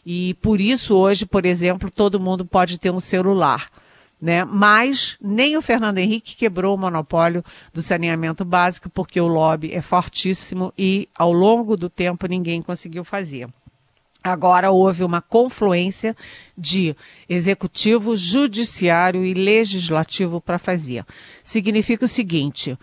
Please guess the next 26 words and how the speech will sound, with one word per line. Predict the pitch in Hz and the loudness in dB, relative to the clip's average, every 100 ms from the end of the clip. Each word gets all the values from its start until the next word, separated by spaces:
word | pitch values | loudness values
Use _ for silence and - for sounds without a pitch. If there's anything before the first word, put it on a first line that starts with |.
| - - _ - | -16 -20 _ -4
agora | 170 156 202 190 165 - | -4 2 4 4 2 0
a | 180 180 | 0 0
iniciativa | 196 220 220 - 202 202 - - 262 294 254 262 | -2 -4 -4 -2 -2 -2 -4 0 4 2 2 -2
privada | - 226 190 180 190 202 220 226 220 | -2 -4 -2 0 2 2 2 0 -2
vai | 185 190 196 | 0 2 2
poder | 202 - 220 175 165 165 - | 0 0 -2 0 0 0 -2
trabalhar | - 175 175 175 147 143 156 | -4 -2 -2 0 0 0 -2
nesse | 151 - | -6 -6
setor. | - 165 - - - - - - | -6 -6 -4 -6 -6 -14 -20 -8
É | 170 | -4
um | 175 | -4
setor | 180 180 - 220 | -4 -8 -6 -6
que | - 190 | -6 -2
vai | 202 208 | 0 0
exigir | 170 170 151 151 147 | -2 -6 -6 -8 -8
de | 156 | -10
quinhentos | - 175 175 208 226 220 180 | -10 -6 -2 0 -2 -4 -6
a | 180 | -6
setecentos | - 165 - - 170 143 - - - - - | -6 -10 -10 -10 -8 -8 -8 -14 -14 -20 -16
bilhões | 156 170 302 277 202 180 170 | -2 4 4 4 2 2 0
de | 156 | -2
reais | 156 160 151 156 190 220 - _ - - - - | -2 0 2 2 0 -2 -6 _ -20 -20 -8 -4
até | 165 _ - 185 185 - | -4 _ -2 2 2 2
universalizar | 214 254 247 185 185 - 170 160 151 160 | 2 2 0 -2 -4 -4 -4 -4 -2 0
os | 160 | 0
serviços | - 151 143 143 147 - - | 0 -4 -4 -6 -8 -8 -12